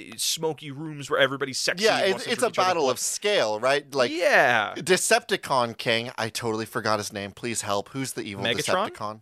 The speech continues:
Speaker 2: Thank you. When, like, Megatron's out for world domination, but you never heard of
Speaker 1: Uh-huh.
Speaker 2: a vampire wanting world domination. That's so
Speaker 1: Mm-hmm.
Speaker 2: big. Vampires
Speaker 1: Mm-hmm.
Speaker 2: are much more small. Vampires are like,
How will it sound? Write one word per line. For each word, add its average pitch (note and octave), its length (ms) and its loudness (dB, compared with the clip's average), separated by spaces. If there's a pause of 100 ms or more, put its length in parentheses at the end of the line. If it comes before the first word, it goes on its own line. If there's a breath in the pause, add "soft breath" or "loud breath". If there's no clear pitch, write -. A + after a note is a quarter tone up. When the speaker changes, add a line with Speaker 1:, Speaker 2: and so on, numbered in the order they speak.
(120)
Speaker 2:
Thank F3+ 300 2
you. A2+ 180 -4 (380 soft breath)
When, E3+ 440 2
like, F3+ 280 0
Megatron's B3 560 0
out E3+ 240 -2
for D3 120 0
world D#3 380 0
domination, G2 800 -4
but D3 120 -8
you G3 100 -6
never F4 180 0
heard F#3+ 180 0
of A#2+ 60 -4
Speaker 1:
Uh-huh. A2 80 0
Speaker 2:
a G#2 40 0
vampire A2+ 520 0
wanting G2+ 340 -6
world A2 440 0
domination. G#2 840 -2
That's D3 160 -8
so C#3+ 400 0
Speaker 1:
Mm-hmm. B2+ 220 -14
Speaker 2:
big. A#2 680 -2 (300 soft breath)
Vampires F#3+ 440 0
Speaker 1:
Mm-hmm. - 120 -6
Speaker 2:
are - 20 -8
much C3 240 -2
more B2+ 200 -2
small. C#3 420 0
Vampires C#3+ 540 0
are C3+ 80 0
like, A#2+ 180 4